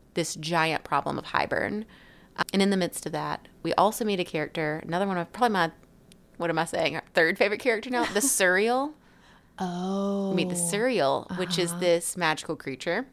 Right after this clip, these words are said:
Speaker 2: I wouldn't say that the Suriel is one of my favorite
Speaker 1: I
Speaker 2: characters.
Speaker 1: love the Suriel.
Speaker 2: But so important to the story.
Speaker 1: S-, I am obsessed with the Suriel.
Speaker 2: So, just a quick pause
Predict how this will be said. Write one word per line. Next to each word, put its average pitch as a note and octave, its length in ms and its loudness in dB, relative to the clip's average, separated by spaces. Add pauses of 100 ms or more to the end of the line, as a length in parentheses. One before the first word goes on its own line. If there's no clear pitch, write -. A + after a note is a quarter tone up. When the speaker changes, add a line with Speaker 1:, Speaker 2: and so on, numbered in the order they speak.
(280)
Speaker 2:
I A3 40 -4
wouldn't A#4+ 260 0
say G3 680 -4
that F#3 140 -6
the F3 60 -6
Suriel F3 880 -8
is F3 140 -8
one F3+ 100 -2
of F3 80 -2
my E3+ 140 -4
favorite D#3+ 460 -6
Speaker 1:
I - 20 -20
Speaker 2:
characters. D3 340 2
Speaker 1:
love C3+ 440 4 (280)
the - 80 -10
Suriel. - 420 -4
Speaker 2:
But - 360 -2
so - 400 -4
important A3+ 640 -2
to - 100 -18
the F#3 80 -8
story. - 380 -6
Speaker 1:
S-, - 400 -8 (120)
I F3 460 4
am F3 120 -2
obsessed - 460 -8
with - 120 -18
the - 40 -10
Suriel. - 520 -12
Speaker 2:
So, A3 640 2 (180)
just C4 220 -2
a F4 80 -2
quick - 320 0
pause F3+ 580 -2